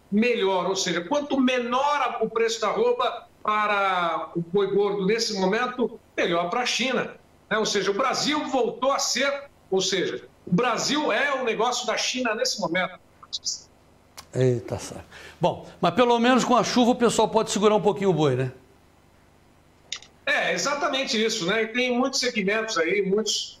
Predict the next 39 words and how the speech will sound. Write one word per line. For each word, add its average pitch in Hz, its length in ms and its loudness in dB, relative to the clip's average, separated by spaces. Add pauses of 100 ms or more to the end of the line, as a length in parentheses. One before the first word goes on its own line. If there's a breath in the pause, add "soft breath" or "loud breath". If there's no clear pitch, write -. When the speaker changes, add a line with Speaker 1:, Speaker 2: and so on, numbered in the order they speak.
(140)
Speaker 1:
grupos 220 320 0
de 151 80 -2
pecuaristas 175 540 -2
que 240 80 -4
estão 233 120 -2
falando 233 220 0
exatamente 220 680 -2
isso. - 320 -4 (100)
Quem 339 180 0
puder, 220 720 -2 (120)
é 202 60 -2
lógico 214 320 -2
que 175 80 -8
tem 240 100 0
os 220 120 0
compromissos 220 1000 0
a 190 60 0
serem 208 340 0
assumidos 170 800 0
e 185 80 -2
geralmente 196 680 0 (140)
todo 220 240 2
mundo 220 240 0
tem, 214 540 -4
tem 202 200 -2
pagamento, 208 640 -2
tem 196 160 -2
folha 196 260 0
de 185 60 -6
pagamento, 180 540 -2 (100)
todos 202 300 0
os 175 240 -2
custos 202 440 0
aí 185 360 0 (140)
elevadíssimos 196 920 -2
nesse 175 240 -2
momento, 170 380 -4
que - 100 -10
dispararam, 180 800 -2